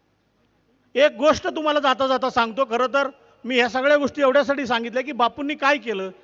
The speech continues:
आणि कुणी काय केलं, तुम्हाला सगळ्यांना त्या गोष्टी लक्षात आल्या पाहिजेत. बापूंनी मागच्या काळात कशा पद्धतीने विकास केला, मंत्री नसताना, आमदार नसताना सुद्धा बापूंनी, एकनाथ शिंदे साहेबांची बापूंची मैत्री असल्यामुळं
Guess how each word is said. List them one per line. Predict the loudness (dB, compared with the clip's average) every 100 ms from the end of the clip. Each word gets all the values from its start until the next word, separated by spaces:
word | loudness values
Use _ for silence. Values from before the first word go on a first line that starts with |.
| _ -12
आणि | -12
कुणी | -8 -10
काय | -2 0 0
केलं, | -4 -6 -10 -14 _ -10
तुम्हाला | -4 -2
सगळ्यांना | -2 0 0 0
त्या | -2 -2
गोष्टी | -4 -6 -6
लक्षात | -4 -2 -2
आल्या | -4
पाहिजेत. | -2 -4 -6 -12 _ _ _ _
बापूंनी | -2 -2 -6
मागच्या | -2 -2 -2
काळात | -2 2 0 -2
कशा | -4 -2
पद्धतीने | -2 -4 -4 -6
विकास | -6 -6 -8
केला, | -6 -4
मंत्री | -2 -4 -4 -4
नसताना, | -4 -4 -4 0
आमदार | -2 -2 -4
नसताना | -4 -4 -6
सुद्धा | -4 -2 -2 -4 _ _ 2
बापूंनी, | 2 2 -2 0
एकनाथ | 0 -2
शिंदे | -4 -4 -2
साहेबांची | 0 2 0 2
बापूंची | 0 0 -6 -2
मैत्री | -2 -2 0
असल्यामुळं | 0 0 -4 -4